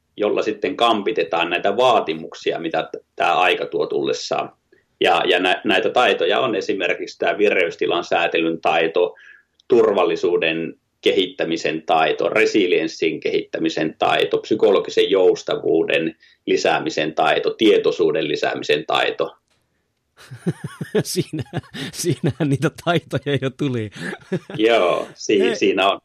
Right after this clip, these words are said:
Speaker 1: työsarkaa.
Speaker 2: On siinä työsarkaa. No, ö,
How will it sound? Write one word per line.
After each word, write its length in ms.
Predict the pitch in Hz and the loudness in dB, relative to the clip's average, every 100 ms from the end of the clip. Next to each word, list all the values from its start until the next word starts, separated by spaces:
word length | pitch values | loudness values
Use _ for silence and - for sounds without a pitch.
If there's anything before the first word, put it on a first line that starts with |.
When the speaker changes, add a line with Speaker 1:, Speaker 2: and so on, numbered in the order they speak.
| - | -2
Speaker 1:
työsarkaa. 600 | 95 90 82 - - - - 254 | 0 0 -2 -4 -10 -20 -12 -2
Speaker 2:
On 280 | 196 151 | 0 2
siinä 200 | 131 143 | 0 -2
työsarkaa. 760 | - 247 147 120 110 107 107 101 - - - - _ | -2 -2 -2 -2 -4 -4 -6 -6 -10 -20 -20 -20 _
No, 200 | 175 196 - _ _ | 0 0 -2 _ _
ö, 40 | _ | _